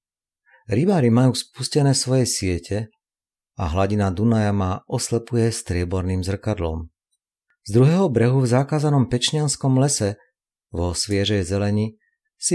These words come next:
vyspevuje jarné vtáctvo svoje melódie. Schádzame sa pri trafáku, tak sme nazvali malú budovu, v ktorej je miestny transformátor. Stojí na kraji nábrežia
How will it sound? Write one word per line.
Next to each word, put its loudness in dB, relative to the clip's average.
vyspevuje 2
jarné 0
vtáctvo -4
svoje 0
melódie. 0
Schádzame -2
sa -6
pri -6
trafáku, -4
tak -6
sme 0
nazvali -2
malú -2
budovu, -2
v -20
ktorej 4
je 4
miestny 2
transformátor. -4
Stojí -2
na 2
kraji 2
nábrežia 0